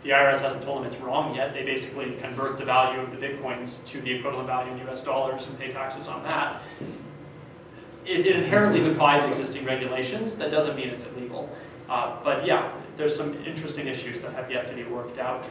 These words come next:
Um, it is growing pretty rapidly.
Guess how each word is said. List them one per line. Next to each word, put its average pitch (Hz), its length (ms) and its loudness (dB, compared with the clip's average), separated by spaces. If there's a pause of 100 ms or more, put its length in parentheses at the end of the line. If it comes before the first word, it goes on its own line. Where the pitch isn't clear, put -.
(400)
Um, - 140 -14 (800)
it 170 160 0
is 180 160 6
growing 175 480 4
pretty 156 180 -4
rapidly. - 540 -2